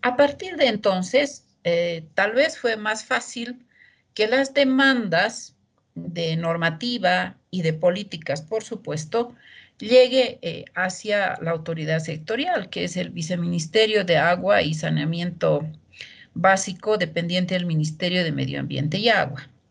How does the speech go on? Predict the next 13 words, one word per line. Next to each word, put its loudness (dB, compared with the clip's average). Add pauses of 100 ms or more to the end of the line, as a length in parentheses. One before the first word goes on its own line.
(880)
A 0
partir 2
del -2
dos -4
mil -2 (400)
siete, -2
dos -6
mil -6
ocho, -2 (680)
eh, -4
surgen 0
varias 0
políticas. -4